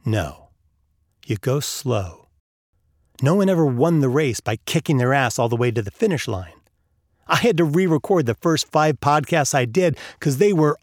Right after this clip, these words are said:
awful. It's uncomfortable squeezing through that drainage pipe. No one likes it. Your friend jumping down in the hole with you, telling you the way out? Well, that doesn't get you out. What does? Going easy on you.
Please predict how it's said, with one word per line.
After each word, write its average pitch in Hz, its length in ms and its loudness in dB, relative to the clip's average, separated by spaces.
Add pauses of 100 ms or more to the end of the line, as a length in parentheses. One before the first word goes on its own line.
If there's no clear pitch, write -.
(120)
awful. - 460 0 (840)
It's - 180 -4
uncomfortable 190 720 -2
squeezing 117 480 -2
through 117 240 -4
that 101 140 -2
drainage 104 400 -4
pipe. 95 320 -10 (120)
No 185 180 2
one 127 220 2
likes 90 280 -10
it. 92 120 -16 (680)
Your 139 100 0
friend 185 340 0
jumping 156 360 2
down 156 260 4
in 135 80 4
the 123 80 2
hole 254 240 0
with 131 140 0
you, 107 100 -2
telling 160 300 0
you 156 100 2
the 151 80 2
way 156 220 2
out? 202 380 -2 (600)
Well, 120 120 2
that 165 120 0
doesn't 175 280 -2
get 151 200 -4
you 120 60 -2
out. 127 400 -6 (640)
What 131 200 -2
does? 170 520 -4 (880)
Going 170 360 0 (180)
easy 123 440 -2
on 87 200 -8
you. 82 280 -14